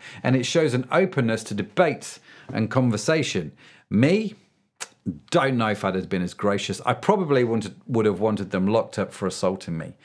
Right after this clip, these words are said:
But thankfully, Paul is not like me, 'cause this would have been a very different story. <laughs> So he opens up with the phrase, "Brothers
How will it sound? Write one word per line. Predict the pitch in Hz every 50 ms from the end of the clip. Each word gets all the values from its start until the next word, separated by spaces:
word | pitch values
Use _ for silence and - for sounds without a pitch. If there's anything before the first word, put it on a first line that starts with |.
| - - - - - - - - -
But | - -
thankfully, | - 139 147 139 - - 78 - - -
Paul | - 127 127 110 107 -
is | - - 95
not | 107 113 98 - 110
like | 117 117 120 117 - -
me, | - 101 107
'cause | 104 - 95 87
this | 104 - -
would | 98 87
have | 85
been | 104 98
a | 95
very | 90 123 120 110 104
different | 92 - 135 131 - 113 98
story. | - - 202 202 170 117 85 78 - - - -
<laughs> | 143 135 - - - - - - - - - - - - -
So | - - 151 147
he | 147 175 190
opens | - - 180 220 269 269 - 220 185 160 120
up | 120 110 95 - - -
with | 123 113 113 113
the | 110 104
phrase, | - - 101 92 85 85 82 78 78 85
"Brothers | - - - 98 101 101 110 107 101 92 - -